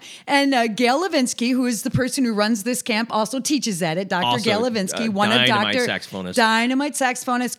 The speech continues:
Speaker 1: great teacher,
Speaker 2: Yeah.
Speaker 1: and one of Hemke's students, too. Got her doctorate with Fred Hemke. Uh, anyway, so she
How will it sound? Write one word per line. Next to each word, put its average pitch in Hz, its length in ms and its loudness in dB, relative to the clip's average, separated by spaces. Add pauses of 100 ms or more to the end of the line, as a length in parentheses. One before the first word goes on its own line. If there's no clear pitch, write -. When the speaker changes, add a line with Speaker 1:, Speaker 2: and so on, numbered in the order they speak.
Speaker 1:
great 214 460 -2
teacher, 240 640 -2
Speaker 2:
Yeah. 202 280 0
Speaker 1:
and 208 160 -2
one 208 160 0
of 226 60 -6
Hemke's 233 360 -4
students, 208 380 -4
too. 190 240 -4 (400)
Got 196 160 -2
her 208 40 -2
doctorate 190 400 -2
with 196 120 -6
Fred 190 160 -4
Hemke. 190 380 -4 (220)
Uh, 190 100 -4 (120)
anyway, 320 320 2
so 294 200 -2
she 392 300 0